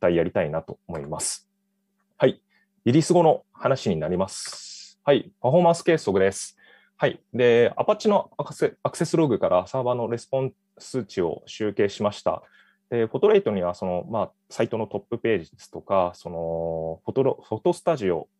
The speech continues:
の、撮影スタジオの、そのスタジオページっていうところですとか、あとはそのフォトスタジオを検索する検索ページっていうものがあるんですけれども、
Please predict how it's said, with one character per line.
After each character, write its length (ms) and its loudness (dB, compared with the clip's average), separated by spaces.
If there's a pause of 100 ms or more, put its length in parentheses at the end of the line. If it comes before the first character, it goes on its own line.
(180)
の、 120 -12
撮 240 -12
影 120 2
ス 80 -12
タ 160 0
ジ 100 -4
オ 80 -4
の、 220 -4
そ 120 -16
の 120 -12
ス 60 -20
タ 120 -2
ジ 80 -2
オ 100 0
ペ 200 0
ー 20 0
ジ 120 -10
っ 40 -18 (520)
て 60 -6
い 100 -2
う 60 -4
と 120 -12
こ 120 -6
ろ 100 0
で 100 -12
す 80 -20
と 80 -14
か、 260 -4 (260)
あ 80 -4
と 120 2
は 120 4
そ 140 -6
の 260 0
フ 60 -6
ォ 40 -8
ト 100 -2
ス 80 -8
タ 100 2
ジ 120 0
オ 80 2
を 40 -4
検 260 -6
索 220 -8
す 120 -2
る 260 -2
検 180 -4
索 220 -10
ペ 140 4
ー 20 0
ジ 60 -2
っ 40 -12
て 160 -10
い 40 -4
う 40 -6
も 100 -8
の 60 -10
が 100 -6
あ 40 -4
る 100 -6
ん 60 -10
で 80 -8
す 100 -18
け 80 -8
れ 60 -8
ど 80 -6
も、 180 -4